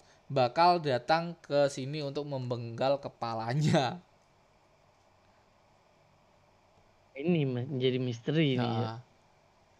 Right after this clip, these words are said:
Speaker 1: Dan di sini Zoro masih menggunakan dua pedang ya, Cuk, dua teknik pedang. Dan di halaman selanjutnya kita juga diperlihatkan kakek ini mengasih pedang ya, Cuk. Di sini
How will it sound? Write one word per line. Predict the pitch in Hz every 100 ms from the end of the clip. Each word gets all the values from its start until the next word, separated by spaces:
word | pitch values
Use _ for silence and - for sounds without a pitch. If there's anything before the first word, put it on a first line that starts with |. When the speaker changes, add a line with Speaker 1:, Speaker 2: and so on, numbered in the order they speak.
| _ _ _ _ _
Speaker 1:
Dan | - 117 113 113 117
di | 127
sini | 151 175
Zoro | 185 165 185
masih | 170 165 180
menggunakan | 175 156 139 127 123 156 170
dua | 143 127
pedang | 156 156 151 127
ya, | 110
Cuk, | - 123
dua | 123 131
teknik | 143 139
pedang. | 139 131 113 117 151 120 _ _ _ _ _ _ _ _ _ _ _ _ _ _ _ _ _ _ _ _ _ _ _ _ _ _ _ _ _ - - _ _
Dan | 143 135 131
di | 135
halaman | 139 139 151
selanjutnya | 147 151 147 160 202 285 - _ _ _
kita | 190 233
juga | 214 208
diperlihatkan | 208 202 196 190 180 - 214 208 208 214 208
kakek | 185 170 160
ini | 180 214
mengasih | 214 202 185 180 175 175 175 170 180 175 147 208 -
pedang | 185 151 220 165
ya, | 123
Cuk. | 135
Di | 139
sini | 175 202